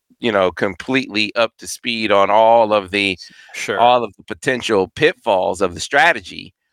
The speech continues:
Speaker 1: Uh, doesn't mean that they're super bright. Uh, it just means that they saw a means to an end. But what makes sense to me about why he would,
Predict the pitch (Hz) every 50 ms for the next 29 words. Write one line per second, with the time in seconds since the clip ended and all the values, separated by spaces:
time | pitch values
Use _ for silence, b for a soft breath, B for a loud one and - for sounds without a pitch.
0 | _ _ _ - 90 92 95 131 139 131 135 143 143 135 131 120 - - 135 127
1 | 120 110 - 175 165 - 117 107 104 156 160 156 139 120 120 - - _ _ _
2 | _ _ _ _ - 120 123 117 117 123 131 135 117 143 151 139 - 127 135 135
3 | 131 131 139 127 117 117 113 - 123 127 127 - 139 127 120 120 117 - 117 113
4 | 117 120 120 117 113 113 110 - - - 131 113 104 113 143 151 127 104 110 107
5 | 113 117 110 113 135 165 180 - - - 170 185 185 - - - 127 123 123 120
6 | 110 113 110 98 101 104 117 127 135 143 143 143 139 135 127 135 143 135 127 123
7 | 117 113 -